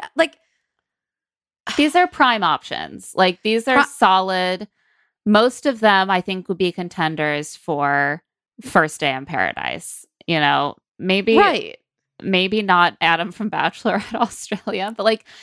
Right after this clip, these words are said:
Speaker 1: But
Speaker 2: these
Speaker 1: the
Speaker 2: are
Speaker 1: rest
Speaker 2: all
Speaker 1: of them,
Speaker 2: really solid contenders.
Speaker 1: these are people that were, like, fan favorites that are just objectively, all of them, very attractive. And you do see the women perk up a bit,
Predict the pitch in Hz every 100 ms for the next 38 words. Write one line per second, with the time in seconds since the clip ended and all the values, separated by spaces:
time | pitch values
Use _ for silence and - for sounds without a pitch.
0 | - 262 269 381 294 226 226 254 339 175
1 | 208 233 247 _ _ - 170 151 156 185
2 | 247 254 247 - 220 226 220 202 196 185
3 | 180 156 151 _ - 156 147 170 - 269
4 | 262 226 240 240 - 190 175 175 175 -
5 | 185 175 - 139 - 202 180 196 196 196
6 | 202 _ 165 156 185 185 190 190 190 160
7 | 175 165 185 170 160 - 156 165 - 165
8 | 160 160 - _ _ _ _ _ _ _
9 | 269 294 302 277 - 269 254 285 381 508
10 | 466 302 202 226 247 - 226 220 - 180
11 | 185 _ 185 175 _ 160 160 320